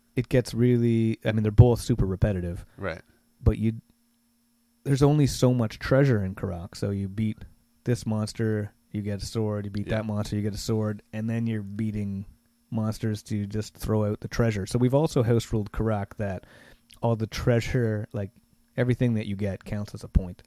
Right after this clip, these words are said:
Speaker 2: Right.
Speaker 1: towards the end. So instead of, like, beating a monster and getting daggers you don't need and th-, discarding them,
Speaker 2: Yeah.
Speaker 1: you, you get to keep that as, as your treasure. So we've house ruled it that way, and that, that works, actually makes it more competitive
Speaker 2: Yeah.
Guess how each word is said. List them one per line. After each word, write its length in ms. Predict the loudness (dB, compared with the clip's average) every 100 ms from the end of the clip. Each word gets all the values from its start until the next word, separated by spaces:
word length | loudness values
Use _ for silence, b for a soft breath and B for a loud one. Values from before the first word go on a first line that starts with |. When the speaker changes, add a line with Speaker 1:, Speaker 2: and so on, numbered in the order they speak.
| _ -10
Speaker 2:
Right. 240 | -10 -10 -4
Speaker 1:
towards 260 | -2 -2 -4
the 140 | -8
end. 220 | -10 -14 _ b b b
So 180 | -6 -4
instead 300 | -4 -2 0
of, 120 | 0
like, 280 | -4 -8 -6
beating 320 | -6 -4 -4
a 40 | -4
monster 420 | -4 -6 -6 -6
and 180 | -6 -6
getting 180 | -6
daggers 360 | -6 -6 -6 -4
you 60 | -4
don't 180 | -4
need 180 | -4 -6
and 120 | -6
th-, 100 | -10 -10
discarding 640 | -10 -8 -4 0 0 0 -4
them, 200 | -6 -8 -14 -20 -14
Speaker 2:
Yeah. 180 | -12 -12 _ _ -20 -12
Speaker 1:
you, 340 | -8 -6 -6 -10 -10
you 100 | -8
get 140 | -6 -8
to 40 |
keep 240 | -8 -8 -8
that 240 | -10 -10
as, 200 | -12 -16 -12
as 180 | -10 -10
your 100 | -10
treasure. 300 | -10 -12 -10
So 140 | -2 0
we've 120 | 4
house 240 | 2 2
ruled 180 | -2 -2
it 60 | -4
that 180 | -2
way, 160 | -2 -2
and 160 | -4 -6
that, 160 | -8 -12 b b b b
that 160 | 6 6
works, 240 | 4 2 -12 -16 _ -12 -6
actually 280 | -4 -2
makes 180 | -2 -2
it 60 | -4
more 160 | -6
competitive 640 | -6 -4 -2 -2 -6 -10 -10 -8
Speaker 2:
Yeah. 260 | -8 -8